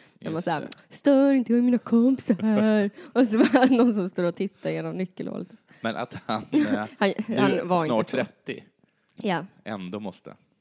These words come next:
Speaker 1: Ja. Jag tror inte han gjorde det för att vara elak,
Speaker 2: Nej.
Speaker 1: eh, men det blev, eh, eh, det, det blev liksom ett orosmoln.
Speaker 2: Mm. Det är ändå kul att det, man,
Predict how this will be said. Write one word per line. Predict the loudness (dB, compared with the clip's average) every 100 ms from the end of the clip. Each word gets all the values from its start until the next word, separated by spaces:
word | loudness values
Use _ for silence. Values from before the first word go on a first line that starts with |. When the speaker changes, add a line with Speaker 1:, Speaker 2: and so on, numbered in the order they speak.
| _ _
Speaker 1:
Ja. | -20 -20 -20 -10 -4
Jag | 2
tror | 2
inte | 4
han | 4
gjorde | 4 2 2
det | 0
för | -2 -4 -4
att |
vara | -4 -4 -4 -6
elak, | -8 -8 -8 -12 -20 -16
Speaker 2:
Nej. | -8 -6 -6
Speaker 1:
eh, | -6
men | -6 -4
det | -4
blev, | -4 -2 -4 -6 -8
eh, | -8 -8 -10 -12 -14 -18 -20 _ _ _ _ _ _
eh, | -8 -8 -8 -10 -12
det, | -12 -10 -6
det | -6
blev | -6 -10 -10
liksom | -16 -16 -14
ett | -14 -16 -20 _ _ _
orosmoln. | -6 -6 -6 -10 -10 -10 -10 -8 -8 -8 -8 -10 -10
Speaker 2:
Mm. | -10 -14 _ -20 -14 -12 -10 -10 -10
Det | -12
är |
ändå | -10
kul | -8 -6 -6
att |
det, | -8
man, | -10